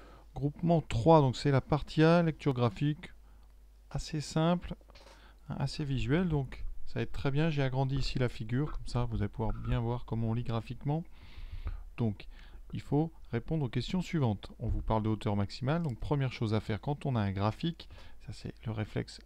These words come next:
absolument nécessaire, c'est d'abord de bien regarder les unités. Donc il y a toujours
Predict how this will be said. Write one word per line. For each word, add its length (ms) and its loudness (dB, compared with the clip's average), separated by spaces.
absolument 340 -2
nécessaire, 520 -2
c'est 140 -4
d'abord 220 -2
de 80 -2
bien 180 -2
regarder 260 0
les 200 -2
unités. 340 -4
Donc 280 -6
il 60 -6
y 20 -4
a 60 -6
toujours 360 -4